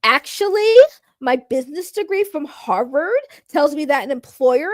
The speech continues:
has to be an absolute moron not to have a handbook for their employees. The whole point is Keem has hired a bunch of inexperienced nobodies. So of course they're go-, gonna be fuck ups.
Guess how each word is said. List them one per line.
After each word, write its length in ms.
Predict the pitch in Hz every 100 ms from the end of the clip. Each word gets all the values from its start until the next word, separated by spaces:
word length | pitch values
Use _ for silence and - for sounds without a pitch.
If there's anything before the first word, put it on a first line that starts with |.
| 427
has 240 | 294 294
to 80 | -
be 160 | 262 269
an 80 | -
absolute 440 | 185 254 - 302 220
moron 720 | 233 214 202 233 247 285 339 427 - -
not 300 | 269 277 -
to 120 | 339
have 240 | 285 277 247
a 100 | 196
handbook 540 | 196 262 262 254 208
for 160 | - 247
their 180 | 233 208
employees. 720 | 202 - 226 190 107 - - - -
The 120 | 285
whole 260 | 294 370 440
point 340 | - 302 311
is 160 | 220 247 -
Keem 320 | - 302 330
has 100 | 339
hired 400 | - 262 247 254
a 40 |
bunch 320 | 226 180 -
of 80 | - -
inexperienced 680 | 320 - - 302 339 403 277
nobodies. 760 | 254 240 302 208 151 127 - - -
So 160 | -
of 140 | 302 -
course 520 | - - 359 381 392
they're 140 | 294
go-, 200 | 262 240
gonna 240 | 262 262 254
be 100 | 254
fuck 360 | - 240 233
ups. 280 | - 107 -